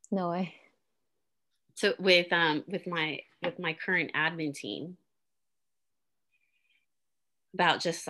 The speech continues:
Speaker 2: our, our why and
Speaker 1: Mm-hmm.
Speaker 2: how we identify. And I, I, I opened up to them and I, I told them that specifically during middle school and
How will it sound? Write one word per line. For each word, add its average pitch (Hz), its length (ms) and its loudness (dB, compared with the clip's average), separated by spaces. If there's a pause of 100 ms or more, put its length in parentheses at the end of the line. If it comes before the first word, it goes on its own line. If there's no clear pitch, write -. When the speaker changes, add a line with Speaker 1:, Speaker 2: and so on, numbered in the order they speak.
Speaker 2:
our, 165 360 2 (320)
our 170 180 2
why 170 380 4 (260)
and 151 140 -8 (460)
Speaker 1:
Mm-hmm. 190 360 0 (240)
Speaker 2:
how 165 180 0
we 170 100 -2
identify. 156 840 0 (1300)
And 185 120 2
I, 175 320 6
I, 170 340 4
I 160 180 2
opened 170 360 -2
up 160 200 2
to 180 140 -8
them 151 240 0
and 151 100 -2
I, 147 220 -2
I 151 120 -4
told 165 360 -6
them 151 320 -2
that 139 340 0 (2500)
specifically 180 880 -4
during 165 380 -2
middle 165 260 -2
school 170 680 -2 (500)
and 180 240 -6